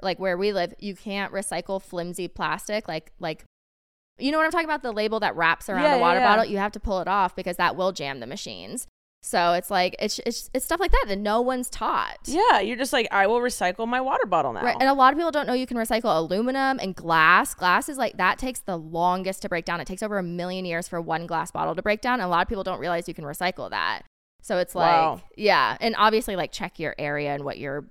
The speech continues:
Speaker 1: things are, but
Speaker 2: Yeah, that's also another thing is every area is different.
Speaker 1: Yeah. You
Speaker 2: Wow,
Speaker 1: got
Speaker 2: finally Blaze left. He was
Speaker 1: Good Lord.
Speaker 2: heating up this couch. Gosh darn it.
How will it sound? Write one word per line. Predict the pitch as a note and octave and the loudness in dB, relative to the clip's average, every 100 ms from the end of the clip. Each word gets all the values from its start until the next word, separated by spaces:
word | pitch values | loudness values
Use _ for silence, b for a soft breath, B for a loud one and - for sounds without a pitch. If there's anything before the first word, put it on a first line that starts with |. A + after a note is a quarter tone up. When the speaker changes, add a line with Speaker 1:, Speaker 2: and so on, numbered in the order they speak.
| - | -18
Speaker 1:
things | - G2+ - | -16 -14 -8
are, | E2+ - | -6 -4
but | A#3 | 0
Speaker 2:
Yeah, | D4 C4 | 4 6
that's | G#3+ C#4+ B3+ | 4 2 2
also | A#3 C4+ | 2 2
another | A3+ G#3 | -2 -2
thing | G3+ F3 | -4 -6
is | - | 0
every | F#3+ G3+ G3+ | 0 0 -2
area | F3+ G3 F3 | 0 0 -2
is | D#3+ | -2
different. | - F3 - - - - _ | -4 -4 -4 -16 -18 -20 _
Speaker 1:
Yeah. | D3+ D3+ A#2 A2 A#2+ C#3 G#3+ - | -8 -4 -2 0 -2 -2 -6 -10
You | - | -4
Speaker 2:
Wow, | B3 B3+ | 0 2
Speaker 1:
got | - | 0
Speaker 2:
finally | - B3+ B3+ G#3+ | -2 0 2 0
Blaze | F3+ E3 D#3+ D#3+ | -2 -2 -2 -2
left. | D3+ - - | -4 -4 -8
He | C4+ | -8
was | B3 A#3 | -8 -6
Speaker 1:
Good | A3+ G3 | -2 -2
Lord. | F#3 B3 - G3+ | -2 -4 -2 -2
Speaker 2:
heating | C4 C#4+ A#3 E3+ | -2 -2 -2 0
up | G#3+ A#3 | 2 4
this | F#3+ F3 | 2 0
couch. | - C4 A3+ - - | 2 6 6 4 0
Gosh | C#4+ G#3 - | 2 2 0
darn | C4 C4+ A#3 | 2 4 4
it. | B2+ | 0